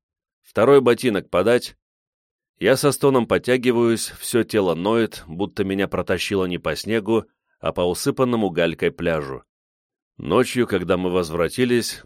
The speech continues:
мама заставила меня подвергнуться осмотру, и Надя, отыскав на моём организме дюжину кровоподтёков и ссадин,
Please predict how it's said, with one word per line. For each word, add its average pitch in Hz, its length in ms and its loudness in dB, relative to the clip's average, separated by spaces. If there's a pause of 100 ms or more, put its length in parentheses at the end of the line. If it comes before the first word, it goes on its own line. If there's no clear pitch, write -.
мама 117 400 0
заставила 117 560 0
меня 107 240 0
подвергнуться 90 800 0
осмотру, 87 600 -4 (280)
и 71 140 -8
Надя, 117 600 -2
отыскав 95 580 -4
на 92 80 -4
моём 90 300 0
организме 85 560 -4
дюжину 85 420 -4
кровоподтёков 80 880 -6
и - 60 -10
ссадин, 110 560 -4